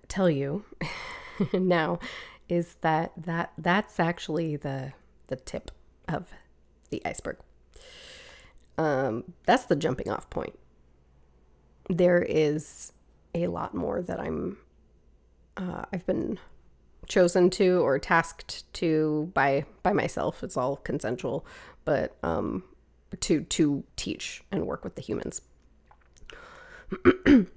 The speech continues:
And, um, uh, so <sighs> I'll give you, like, a little quick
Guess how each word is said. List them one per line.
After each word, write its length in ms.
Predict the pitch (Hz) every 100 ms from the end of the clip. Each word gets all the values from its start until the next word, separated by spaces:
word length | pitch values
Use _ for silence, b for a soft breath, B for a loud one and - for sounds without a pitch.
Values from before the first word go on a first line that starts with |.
| -
And, 460 | 214 185 180 175 180
um, 500 | 196 185 185 185 139 - _ _ _ _ _ _ _ _ _ _ _ _ _ _ _ _ _ _ _ _ - - - - -
uh, 300 | 185 - -
so 500 | - 208 180 175 - - _ _ _ _ _
<sighs> 40 | B B B B B - - - - - _ - _ _ b b b b _ _ _ _ _ _ _ _ _ _ _
I'll 100 | 190
give 160 | 196 208
you, 100 | 196
like, 180 | 180 175
a 60 |
little 340 | 160 170 165 160 -
quick 540 | - - 160 151 -